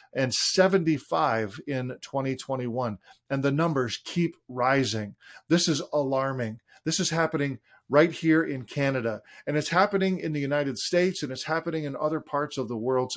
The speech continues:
as well. And so we believe, we feel that God is asking us to rally the troops, to call believers together, and to pray together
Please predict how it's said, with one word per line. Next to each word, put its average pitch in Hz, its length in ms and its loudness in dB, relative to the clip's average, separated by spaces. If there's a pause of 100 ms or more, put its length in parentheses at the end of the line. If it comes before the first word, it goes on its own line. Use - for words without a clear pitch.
as 110 220 -6
well. 113 420 -2 (400)
And 139 120 -4
so 170 200 2
we 196 380 2 (280)
believe, 175 440 2
we 160 160 0
feel 175 460 0
that 131 260 -2
God 160 300 0
is 143 200 -4 (280)
asking 156 580 -2
us 123 500 -6 (420)
to 156 440 4
rally 180 760 2 (300)
the 123 160 -2
troops, 139 500 0
to 139 120 -4
call 170 720 2
believers 151 800 2
together, 117 640 0 (380)
and 143 280 2
to 139 380 2 (260)
pray 147 640 2 (160)
together 113 640 0